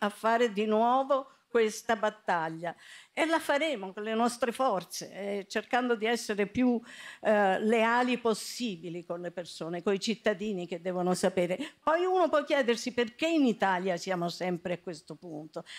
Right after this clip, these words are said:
E allora la storia è una storia più complessa, è quella a cui io rimandavo all'inizio delle cose che vi ho detto, che è una storia lunga in cui molti hanno tradito, molti hanno tradito,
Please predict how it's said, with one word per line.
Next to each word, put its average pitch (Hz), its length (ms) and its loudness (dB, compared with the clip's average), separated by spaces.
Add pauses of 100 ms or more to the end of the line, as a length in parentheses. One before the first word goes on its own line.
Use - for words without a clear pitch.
(120)
E - 80 0
allora 262 380 6
la 208 160 4
storia 240 600 4
è 226 220 6
una 202 220 6
storia 233 340 2
più 196 180 -2
complessa, 247 800 2 (220)
è 208 180 0
quella 226 360 4
a 190 40 2
cui 226 340 4
io 214 220 6
rimandavo 196 840 4 (480)
all'inizio 220 680 2
delle 196 260 -2
cose 202 280 2
che 196 140 -4
vi 196 160 -8
ho 240 40 -2
detto, 220 720 0 (240)
che 233 140 0
è 220 60 6
una 214 180 6
storia 190 760 2
lunga 294 640 4 (380)
in 247 220 4
cui 247 280 4
molti 226 680 4
hanno 185 320 2
tradito, 180 800 -2
molti 202 680 4
hanno 175 320 0
tradito, 170 840 -8